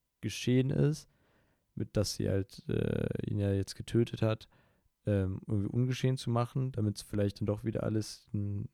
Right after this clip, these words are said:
den Kreis, in den normalen Lauf der Dinge nimmt. Ähm, ja, oder es wird hier wieder eine Catch Me If You Can Geschichte,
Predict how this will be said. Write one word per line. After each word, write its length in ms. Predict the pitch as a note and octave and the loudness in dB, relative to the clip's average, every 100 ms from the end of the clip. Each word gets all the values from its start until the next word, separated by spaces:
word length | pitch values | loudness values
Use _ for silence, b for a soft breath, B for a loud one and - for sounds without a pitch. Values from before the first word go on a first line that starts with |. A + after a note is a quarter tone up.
| _ _ _ - - A2+ - - | _ _ _ -20 -20 -20 -20 -6
den 240 | - G2+ F#2+ | 0 0 0
Kreis, 680 | - - G2 A#2+ A#2+ A2 - | -6 -6 -4 -2 -4 -8 -8
in 240 | A#2 G2+ G2 | -6 -4 -2
den 100 | A2 | 0
normalen 400 | G2 G2+ A#2 A2 | 2 4 4 4
Lauf 300 | G#2+ A#2 - | 4 4 2
der 120 | G#2 | -2
Dinge 280 | A2 A2+ A#2+ | 0 0 2
nimmt. 280 | A#2+ B2 b b b b b b | 0 -2 b b b b b b
Ähm, 840 | G#2 G2+ G#2 G2+ G2+ G2 G2 F#2+ G2+ _ _ _ _ - | 4 8 8 8 6 2 0 -2 -6 _ _ _ _ 0
ja, 260 | G2 F#2 | 2 4
oder 280 | F2+ G2 A2 | 4 4 6
es 160 | A#2+ - | 6 4
wird 120 | B2 | 0
hier 460 | B2 A2+ A2+ A2 A2 | 4 6 6 4 2
wieder 360 | A#2 A#2 A2+ | 4 4 4
eine 340 | - A2 G#2+ G2+ | 2 4 4 6
Catch 240 | A2+ - | 2 4
Me 80 | A#2 | 0
If 160 | A2 | 2
You 80 | A2 | 0
Can 260 | - A2 A2+ | 2 2 2
Geschichte, 560 | G#2 A2+ G#2 - G#2 | 2 2 2 2 2